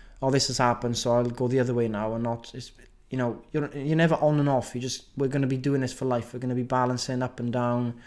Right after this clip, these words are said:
Doesn't mean we're on and off. It just means we're back and, you know, in between a,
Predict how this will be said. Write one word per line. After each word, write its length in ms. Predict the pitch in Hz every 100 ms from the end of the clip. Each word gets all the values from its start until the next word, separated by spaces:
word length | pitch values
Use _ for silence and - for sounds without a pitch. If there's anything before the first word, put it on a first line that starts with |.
| - - - - - -
Doesn't 160 | 139 151
mean 140 | 147
we're 80 | 143
on 180 | 143 135
and 100 | 131
off. 320 | 127 135 -
It 40 |
just 200 | 135 131
means 440 | 143 143 131 120 - -
we're 80 | 131
back 320 | 147 147 -
and, 120 | 143
you 60 | 151
know, 280 | 135 135 - - - -
in 120 | 147
between 360 | 139 - 143
a, 80 | 135